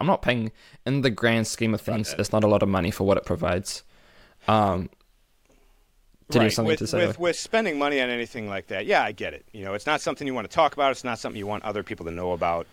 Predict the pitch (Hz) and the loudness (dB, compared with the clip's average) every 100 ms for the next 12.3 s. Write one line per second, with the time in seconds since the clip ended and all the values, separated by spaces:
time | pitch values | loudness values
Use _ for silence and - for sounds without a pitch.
0 | - - _ - 101 - 170 120 139 123 | -20 -20 _ -12 -4 0 0 0 -2 -2
1 | 113 101 - 107 92 87 - - - 104 | -4 -6 -6 -4 -4 -4 -8 -14 -12 -10
2 | 69 - - - 101 - 180 151 127 - | -10 -14 -10 0 2 2 0 -2 -4 -2
3 | 135 110 107 107 82 110 73 - 76 69 | -2 -2 -6 -8 -8 -8 -6 -8 -10 -10
4 | - 80 90 - 87 69 - 87 - - | -8 -8 -8 -12 -10 -10 -8 -8 -8 -16
5 | - 127 127 - - _ _ _ _ 107 | -6 0 0 0 -12 _ _ _ _ 0
6 | 90 82 80 73 - - - - - 185 | 0 0 -4 -10 -18 -20 -20 -20 -6 -6
7 | 165 143 135 - 123 113 151 147 95 120 | -4 -4 -6 -4 -6 -2 0 0 0 -10
8 | - _ - - 76 82 - - 90 92 | -14 _ -18 -14 -10 -12 -14 -8 -6 -6
9 | - 95 - 113 113 120 120 151 143 117 | -8 -10 -8 -8 -6 -2 2 2 0 -4
10 | 120 123 - 202 127 104 78 71 - - | -4 -4 -2 -4 -6 -10 -12 -14 -16 -18
11 | - - _ _ - - - - 98 135 | -20 -20 _ _ -20 -20 -12 -4 0 2
12 | 110 78 | 0 -2